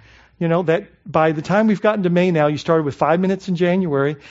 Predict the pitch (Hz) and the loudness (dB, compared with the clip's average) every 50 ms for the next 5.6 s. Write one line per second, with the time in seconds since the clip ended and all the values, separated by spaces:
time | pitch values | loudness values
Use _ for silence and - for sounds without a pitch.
0 | - - - - 165 143 - 185 165 165 208 214 165 170 185 214 220 202 165 170 | -20 -16 -10 -8 -8 -4 -2 0 0 0 0 0 0 0 2 2 2 0 2 0
1 | 175 165 165 180 185 180 170 156 147 151 143 170 175 160 - 175 147 147 190 196 | 0 0 2 2 2 2 0 0 -2 -2 -2 -2 -2 -2 -2 -2 -2 -2 -2 -4
2 | 220 220 - - - - 196 190 185 - - 185 180 185 175 190 196 196 190 190 | -6 -8 -8 -8 -6 -2 -2 -2 0 0 -2 -2 0 -2 -2 -2 -4 -4 -4 -4
3 | - 190 175 202 214 277 339 - - 143 - _ _ _ _ _ _ _ _ _ | -6 -6 -6 -6 -8 -8 -8 -10 -10 -12 -16 _ _ _ _ _ _ _ _ _
4 | _ - - - - - - 196 202 226 247 - - 175 - 202 226 220 - - | _ -20 -20 -20 -12 -4 -2 0 2 2 2 2 0 -2 -2 0 -2 -2 -2 -2
5 | 208 262 285 277 220 - - - - - - | -2 0 0 0 0 -2 -4 -12 -14 -14 -16